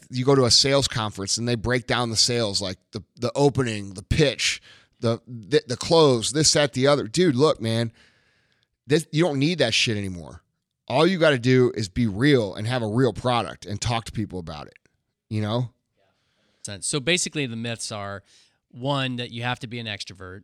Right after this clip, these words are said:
Speaker 2: You gotta be, like, naturally energized by people. Two, I think you said, uh, a myth is that you have to be super well polished and eloquent. And then
Speaker 1: Yeah, and the other
Speaker 2: was there
Speaker 1: thing is,
Speaker 2: something
Speaker 1: is
Speaker 2: else?
Speaker 1: dude, the other thing is, is that, dude, people think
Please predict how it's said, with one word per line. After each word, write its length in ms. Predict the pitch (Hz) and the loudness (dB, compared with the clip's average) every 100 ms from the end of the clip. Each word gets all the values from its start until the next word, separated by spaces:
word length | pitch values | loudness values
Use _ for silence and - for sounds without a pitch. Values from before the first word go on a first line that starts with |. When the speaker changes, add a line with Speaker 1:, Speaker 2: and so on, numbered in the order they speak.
| _ | _
Speaker 2:
You 40 | 107 | -10
gotta 160 | 117 | -8
be, 160 | 110 110 | -8 -10
like, 220 | 107 101 | -10 -12
naturally 800 | 104 113 113 117 110 107 101 101 - | -8 -8 -6 -10 -10 -8 -10 -12 -10
energized 540 | 131 117 113 104 98 | -8 -6 -6 -8 -10
by 120 | 101 | -16
people. 380 | - 110 104 101 | -14 -14 -12 -14
Two, 560 | - - 135 127 123 117 _ _ _ | -12 -6 -4 -4 -6 -10 _ _ _
I 60 | 110 | -16
think 120 | 113 | -14
you 60 | 110 | -10
said, 400 | - 120 107 104 - - | -6 -6 -6 -12 -20 -18
uh, 120 | 131 113 101 | -16 -16 -18
a 60 | 135 | -14
myth 320 | 120 127 - | -8 -6 -8
is 100 | 117 | -12
that 120 | 104 113 | -12 -14
you 80 | |
have 160 | 113 117 | -12 -12
to 80 | 107 | -12
be 80 | 110 | -12
super 260 | - 120 | -10 -12
well 240 | 110 110 110 | -10 -10 -10
polished 480 | - 110 107 104 | -10 -12 -10 -10
and 100 | 110 | -10
eloquent. 460 | 107 104 - 104 98 | -10 -12 -14 -16 -16
And 140 | 113 110 | -6 2
then 60 | |
Speaker 1:
Yeah, 160 | 185 170 | 4 4
and 80 | 165 | 4
the 60 | |
other 140 | 156 240 | 6 4
Speaker 2:
was 80 | 247 | 4
there 120 | 160 | 4
Speaker 1:
thing 120 | 156 | 4
is, 100 | 160 | 4
Speaker 2:
something 100 | 139 | 4
Speaker 1:
is 60 | 127 | 2
Speaker 2:
else? 280 | 143 196 175 | 4 4 4
Speaker 1:
dude, 60 | |
the 200 | 139 151 | 0 4
other 180 | 165 233 | 4 4
thing 220 | 240 156 | 4 2
is, 160 | 151 143 | 4 2
is 140 | 139 | 2
that, 180 | 135 143 | 2 2
dude, 220 | 165 196 | 0 -2
people 260 | - 190 202 | 0 0 0
think 400 | - 185 180 156 | 2 2 0 -4